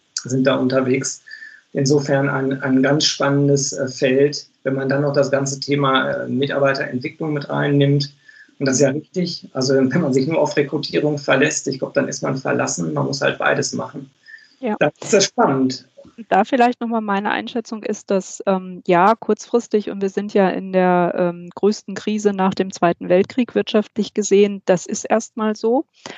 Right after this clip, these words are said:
Speaker 2: Nichtsdestotrotz, ähm, wenn wir dann nach vorne gucken und schauen, dass, ich meine, gerade in der Krise ist uns da auch nochmal aufgefallen, wenn du den ganzen Tag zu Hause sitzt,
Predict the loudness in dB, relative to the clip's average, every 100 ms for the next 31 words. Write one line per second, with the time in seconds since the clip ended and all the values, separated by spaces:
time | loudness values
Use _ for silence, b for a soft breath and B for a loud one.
0 | B B B -2 2 0 0 -4 2 0
1 | 0 -6 -12 _ 2 2 0 -4 -12 -16
2 | _ _ -4 0 2 2 2 2 -2 -2
3 | 0 2 2 -2 -4 -8 -6 -8 -8 -8
4 | -6 -2 4 4 4 0 0 0 0 -8
5 | -12 -6 -4 -2 2 2 2 0 -2 -2
6 | -4 -2 -4 -6 -6 0 2 2 2 2
7 | 2 -2 -4 0 2 2 -2 -2 -2 -2
8 | -4 -6 -2 0 0 0 0 0 0 -4
9 | -6 -8 -16